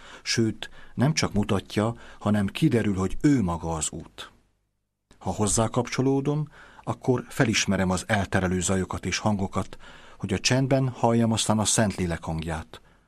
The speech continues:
aki őt is vezette. Annak tudatában és tudatosításában indulok a pusztánba, hogy az ő hasonlóságára teremtett ember vagyok, tehát ő hozzá tartozom.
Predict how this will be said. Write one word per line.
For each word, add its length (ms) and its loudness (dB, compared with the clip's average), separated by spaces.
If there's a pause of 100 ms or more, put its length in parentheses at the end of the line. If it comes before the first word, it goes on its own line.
(200)
aki 300 -2
őt 220 0
is 120 -2
vezette. 560 -8 (960)
Annak 420 2
tudatában 720 2
és 340 -4
tudatosításában 1300 2
indulok 360 2
a 60 -2
pusztánba, 680 0 (520)
hogy 180 -2
az 200 -2
ő 200 4
hasonlóságára 1080 2
teremtett 500 -2
ember 380 -2
vagyok, 300 -6
tehát 460 -4 (380)
ő 140 2
hozzá 420 0
tartozom. 640 -12